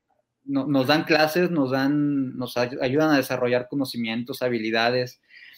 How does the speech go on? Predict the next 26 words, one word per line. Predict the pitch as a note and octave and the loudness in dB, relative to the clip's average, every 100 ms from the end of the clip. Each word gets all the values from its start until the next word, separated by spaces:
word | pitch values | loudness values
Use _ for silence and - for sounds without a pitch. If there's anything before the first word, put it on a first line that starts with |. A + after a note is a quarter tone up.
| - _ | -20 _
En | C#3+ C#3+ | 2 4
el | D3 | 4
mejor | D3 F#3 F#3+ | 4 4 6
de | G3+ | 6
los | D#3+ - | 4 4
casos, | F3+ F#3 G#3+ G#3+ - _ _ _ _ | 2 2 -2 -6 -14 _ _ _ _
te | D3+ C3+ | 0 0
desarrollan | C3+ C#3 C#3+ E3 E3+ | 0 0 2 0 0
pensamiento | D3 C3+ C3+ D3+ D#3 | -2 0 0 0 -2
crítico. | E3 F3+ G3+ F#3+ G3+ | -2 -4 -2 -2 0
En | C3+ | 0
el | C3+ | 0
peor | B2 D#3 | 2 2
de | F3+ | 2
los | C#3+ - | 0 0
casos, | D#3 D#3+ - | 0 0 -2
como | D3+ B2+ | -2 0
en | C#3 | -2
muchas | D#3 F3+ | -2 -6
partes | F3+ D#3 D#3 D#3+ | 0 0 0 -4
de, | - - | -6 -8
y | B2+ | -6
escuelas | C3 - C#3+ D3+ | -6 -2 -2 -2
aquí | B2+ C#3+ | -4 -2
en | D3 | -2
México, | C#3+ - F3 F3+ - | -2 -4 -6 -6 -10